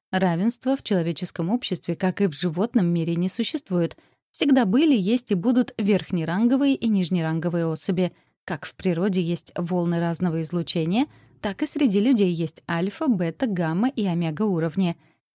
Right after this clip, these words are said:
К верхнеранговым тянутся, с ними стремятся дружить и сотрудничать. Общением с нижнеранговыми тяготятся.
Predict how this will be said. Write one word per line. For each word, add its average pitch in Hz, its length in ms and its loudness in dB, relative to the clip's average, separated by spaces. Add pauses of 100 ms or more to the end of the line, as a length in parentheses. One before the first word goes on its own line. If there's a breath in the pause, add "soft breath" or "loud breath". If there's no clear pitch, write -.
(120)
К - 60 -12
верхнеранговым 247 800 4
тянутся, 175 520 -2 (240)
с - 120 -6
ними 208 220 6
стремятся 180 580 -2
дружить 170 480 -4
и 180 40 -2
сотрудничать. 165 800 -4 (360)
Общением 320 480 0
с - 120 -4
нижнеранговыми 185 800 2
тяготятся. 175 800 -2